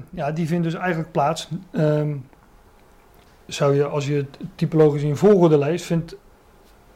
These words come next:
plaats voor de dood van de Heer Jezus hier. En ook, ehm, voor het einde van de wet. Voor het, eh, voor de dood van de dochter van Sua, de huisvrouw van Juda.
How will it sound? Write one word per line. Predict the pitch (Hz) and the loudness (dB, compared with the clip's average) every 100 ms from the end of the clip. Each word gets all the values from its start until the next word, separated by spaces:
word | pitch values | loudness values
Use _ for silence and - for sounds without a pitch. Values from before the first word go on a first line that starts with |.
| - - | -20 4
plaats | 208 185 - | 6 6 6
voor | 220 190 | 6 6
de | |
dood | 175 180 180 | 8 6 6
van | 170 | 2
de | 165 | 2
Heer | 160 | 4
Jezus | 156 185 202 185 | 4 2 0 -6
hier. | 196 240 269 - - - - - - - | -4 -6 -8 -18 -20 -20 -20 -20 -20 0
En | 190 190 | 0 4
ook, | 185 190 185 - - - - _ | 6 6 4 -8 -14 -20 -20 _
ehm, | 170 165 165 165 165 165 160 - - - - - | 2 4 4 4 2 0 -4 -12 -20 -20 -16 -14
voor | - 190 | 6 6
het | 175 | 8
einde | - 180 185 170 | 4 4 6 4
van | 180 | 4
de | 190 | 6
wet. | 208 - - | 6 4 -6
Voor | - - 175 | -8 0 2
het, | 175 175 | 2 0
eh, | 175 175 170 170 170 165 165 190 | 2 4 2 0 -2 -4 -6 -8
voor | - 180 | -2 -2
de | 160 | 0
dood | 160 180 180 | 2 2 0
van | 175 | -4
de | 170 | -2
dochter | 170 180 170 | -2 -4 -4
van | 160 | -6
Sua, | - 196 190 | -4 2 4
de | 180 | 4
huisvrouw | 180 185 185 180 | 2 2 -2 -2
van | 175 | 0
Juda. | 196 214 156 | 2 2 0